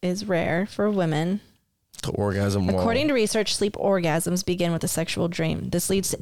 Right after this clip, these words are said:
Speaker 1: increased blood flow to the genitals in combination with the complete relaxation of deeper slumber, allowing the body to orgasm without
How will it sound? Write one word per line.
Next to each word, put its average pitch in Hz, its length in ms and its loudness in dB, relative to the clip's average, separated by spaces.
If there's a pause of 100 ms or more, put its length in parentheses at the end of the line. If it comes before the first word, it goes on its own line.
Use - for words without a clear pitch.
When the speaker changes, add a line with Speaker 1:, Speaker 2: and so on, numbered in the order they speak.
Speaker 1:
increased 220 400 0
blood 175 220 2
flow 170 140 2
to 165 240 -2
the 156 100 -2
genitals 190 680 2 (300)
in 160 140 0
combination 185 720 2
with 165 100 -2
the - 60 -6
complete 240 420 -2
relaxation 220 680 2
of 165 200 -2
deeper 185 320 0
slumber, 160 440 2
allowing 170 360 2
the 165 60 2
body 165 400 2
to - 120 -2
orgasm 165 600 2
without - 720 -2